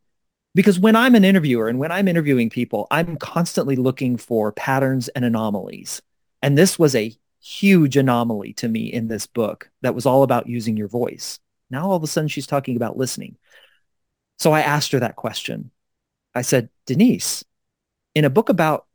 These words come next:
using your voice and coming to find your confidence through your voice, why did you throw in, seemingly ra-, at random,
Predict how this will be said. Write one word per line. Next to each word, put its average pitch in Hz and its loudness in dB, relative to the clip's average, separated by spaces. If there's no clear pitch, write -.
using 185 2
your 147 -2
voice 139 -4
and 120 -4
coming 160 0
to 139 0
find 139 -2
your 131 0
confidence 123 -4
through 208 -4
your 143 0
voice, - -8
why 233 -2
did 247 -2
you 202 -2
throw 185 0
in, 135 0
seemingly 202 4
ra-, 143 2
at 151 -2
random, 143 2